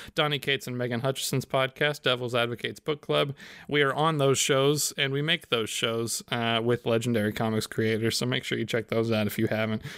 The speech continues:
But if you listen to this, let's be honest, you probably have. Um,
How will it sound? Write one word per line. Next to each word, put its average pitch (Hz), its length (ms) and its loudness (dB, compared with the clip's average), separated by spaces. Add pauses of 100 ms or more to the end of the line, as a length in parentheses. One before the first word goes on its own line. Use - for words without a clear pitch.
(160)
But 190 200 4
if 147 120 -2
you 160 80 2
listen 170 260 2
to 147 80 4
this, 156 220 4
let's 135 160 -2
be 139 120 -2
honest, 123 360 -2 (240)
you 113 100 -4
probably 101 480 0
have. 104 400 0 (100)
Um, 120 420 0